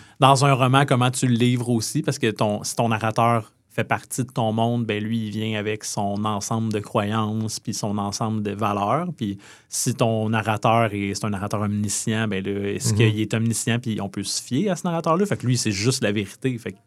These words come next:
Speaker 1: pourquoi qu'il est, pourquoi qu'il comparerait des croyances, puis des systèmes de, de croyances ? Ouais, c'est un
Speaker 2: Ouais, si t'as un narrateur, euh, troisième personne fermée, là, tu sais, euh, un narrateur qui est dans un point de vue tout le temps,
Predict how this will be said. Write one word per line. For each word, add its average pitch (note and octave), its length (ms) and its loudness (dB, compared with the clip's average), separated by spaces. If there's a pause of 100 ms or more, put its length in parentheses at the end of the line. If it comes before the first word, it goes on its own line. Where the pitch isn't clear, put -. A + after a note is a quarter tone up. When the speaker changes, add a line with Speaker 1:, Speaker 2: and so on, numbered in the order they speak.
(140)
Speaker 1:
pourquoi - 260 -4
qu'il - 180 -2
est, G#2 100 -6 (240)
pourquoi C3 240 0
qu'il - 160 -12
comparerait A2+ 580 0
des G#2+ 120 -2
croyances, G#2 580 -2
puis A2 100 -8
des G2 120 -6
systèmes G#2 600 -4
de, F#2+ 240 -8 (500)
de A#2 60 -4
croyances ? G#2+ 380 -2
Ouais, F#2+ 80 -4
c'est - 100 -8
un F#2+ 220 -6 (1000)
Speaker 2:
Ouais, F3 80 6
si - 160 0
t'as B3 120 0
un A3 40 2
narrateur, D#3 640 6
euh, A2+ 200 6
troisième C3 400 2
personne C#3+ 400 2
fermée, B2 460 2
là, F#3+ 140 2
tu - 60 -2
sais, C3+ 200 6
euh, A#2 200 4
un - 20 0
narrateur A#2 360 2
qui D3 120 0
est - 40 2
dans A2 220 2
un G#2+ 80 2
point B2 180 2
de A2+ 60 2
vue A#2+ 160 4
tout B2+ 100 0
le G#2+ 80 0
temps, B2+ 240 4